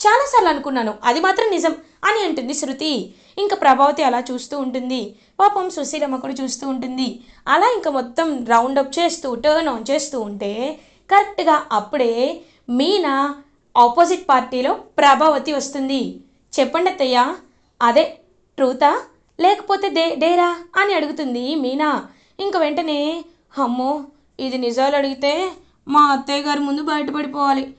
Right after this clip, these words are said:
ఆవిడ నన్ను వాషింగ్ మిషన్లో బట్టలేసి ఉతికినట్టు ఉతికేస్తుంది. వా-, ఏం అడిగిద్ది? ఏదో ఒకటి అడిగిద్దిలే,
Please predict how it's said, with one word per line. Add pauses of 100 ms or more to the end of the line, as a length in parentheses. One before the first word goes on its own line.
(240)
ఆవిడ
నన్ను (240)
వాషింగ్
మిషన్లో
బట్టలేసి
ఉతికినట్టు
ఉతికేస్తుంది. (320)
వా-,
ఏం
అడిగిద్ది? (220)
ఏదో
ఒకటి
అడిగిద్దిలే,